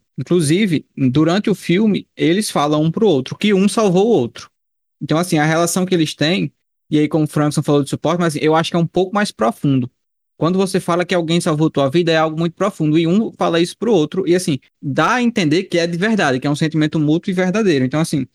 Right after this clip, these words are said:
quando você pensa que porque você ficou surdo, e aí ele vai ter que ir pra reabilitação, ele vai ter que ficar longe dessa pessoa que foi a salvadora dele, que teve com ele nos piores momentos, que tá com ele há quatro anos,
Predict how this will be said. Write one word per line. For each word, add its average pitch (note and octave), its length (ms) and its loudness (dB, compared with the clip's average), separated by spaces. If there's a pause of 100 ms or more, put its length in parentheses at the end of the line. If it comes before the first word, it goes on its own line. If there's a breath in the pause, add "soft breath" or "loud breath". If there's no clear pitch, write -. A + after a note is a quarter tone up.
(140)
quando D#3 220 0
você F3+ 300 0
pensa C3 600 -2
que D#3+ 80 -2
porque F#3 400 -2
você F#3+ 220 0
ficou G3+ 260 0
surdo, F#3 560 0
e E3 120 2
aí D#3+ 160 4
ele E3+ 140 0
vai F3 120 0
ter F3 160 0
que F3 140 0
ir F3 60 2
pra F#3+ 120 -2
reabilitação, F#3 880 0
ele D3 160 2
vai D#3+ 140 0
ter E3 100 -2
que D3+ 140 -10
ficar E3 320 -2
longe F3 420 2
dessa E3+ 260 0
pessoa C#3+ 440 0
que D3 100 -10
foi E3 180 -2
a F#3+ 60 0
salvadora D#3+ 480 0
dele, C3 300 0
que C3 120 -8
teve E3 300 0
com D#3+ 180 0
ele D3+ 100 0
nos D#3 140 -2
piores D3 300 0
momentos, C3 420 0
que D3+ 120 -6
tá D3+ 180 -2
com D3 160 -2
ele C3+ 80 0
há C3 80 -2
quatro E3 400 0
anos, C#3+ 480 0